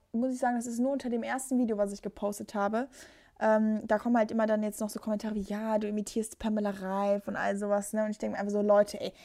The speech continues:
es gibt fünfzigtausend Leute auf YouTube, die Ju-, äh, Workout-Videos machen.“ So, weißt du? Und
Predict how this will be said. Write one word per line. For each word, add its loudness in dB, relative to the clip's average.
es -2
gibt 2
fünfzigtausend 6
Leute 12
auf 2
YouTube, 0
die 2
Ju-, 6
äh, 6
Workout-Videos 2
machen.“ -4
So, 4
weißt 6
du? 2
Und 2